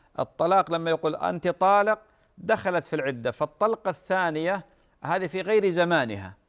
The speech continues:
لأن ال-، المطلق ما يطلق في العدة، فالراجح من أقوال أهل العلم.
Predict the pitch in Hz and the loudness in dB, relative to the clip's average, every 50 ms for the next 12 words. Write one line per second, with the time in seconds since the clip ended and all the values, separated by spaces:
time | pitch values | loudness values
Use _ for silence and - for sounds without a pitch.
0 | _ - 123 143 160 165 165 160 156 151 151 147 147 147 143 143 151 - - 202 | _ -10 -6 -6 -4 -4 -2 -4 -4 -2 -2 -2 -2 -2 -2 -4 -4 -2 -2 0
1 | 208 202 190 175 - 180 214 233 226 - 202 190 170 170 - - 156 147 131 135 | 0 0 0 -2 0 0 2 2 2 2 2 2 2 0 -2 -2 -4 -4 -4 -4
2 | 139 123 110 123 - 139 139 147 160 170 165 147 127 139 147 151 143 131 - 156 | -6 -4 -6 -6 -6 -4 -2 0 2 0 0 -2 -6 -6 -4 -4 -4 -2 0 0
3 | 147 139 131 123 117 113 113 117 110 107 117 104 82 | 0 2 0 0 -2 -2 -2 -2 -2 -2 -2 -4 -6